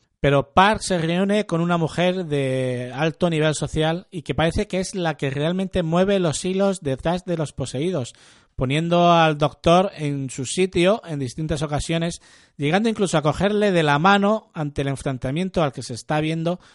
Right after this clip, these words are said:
por parte de Park, y de pronto este comienza a tener el mismo efecto que si Kyle le cogiera la mano. ¿Iluminados que apoyan el lado oscuro? No sé, pero es súper raro.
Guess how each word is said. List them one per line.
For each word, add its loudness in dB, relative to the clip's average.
por -2
parte 0
de 4
Park, 0
y -6
de 2
pronto 2
este 0
comienza 2
a 2
tener 2
el 0
mismo 0
efecto -2
que -6
si -8
Kyle -2
le -4
cogiera -4
la -4
mano. -4
¿Iluminados 0
que -4
apoyan -2
el -2
lado -2
oscuro? -6
No -4
sé, -4
pero -2
es -4
súper -6
raro. -2